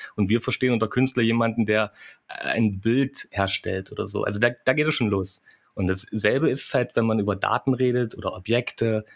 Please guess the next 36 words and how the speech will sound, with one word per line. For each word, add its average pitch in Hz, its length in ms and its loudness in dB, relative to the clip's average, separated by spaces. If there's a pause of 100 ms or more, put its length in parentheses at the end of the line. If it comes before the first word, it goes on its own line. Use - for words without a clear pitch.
(120)
Entitäten, 107 640 0
das 95 120 0
sind 104 100 2
alles 143 240 0
Begriffe, 131 440 0
die 110 120 0
man 101 340 0
vielleicht 110 480 -2
nicht 139 400 0 (400)
in 110 100 -2
verschiedenen 117 400 0
Forschungsbereichen, 107 1000 0 (580)
äh, 98 180 2
ständig 147 420 2
verwendet. 117 640 0 (400)
Und 95 140 0
dann 101 140 4
muss 143 180 2
man 151 100 4
sowieso 143 280 2
drüber 98 260 -2
reden. 98 380 0
Ich 104 80 -4
meine, 131 140 4
das 156 100 0
wird 196 120 2
immer 214 120 2
besser, 151 340 2
die, 101 180 2
äh, 101 300 0
Data, 131 300 2
ähm, 110 680 2
Verst-, - 320 -4
also 98 140 0
die 98 100 2
Verständnis, 123 440 0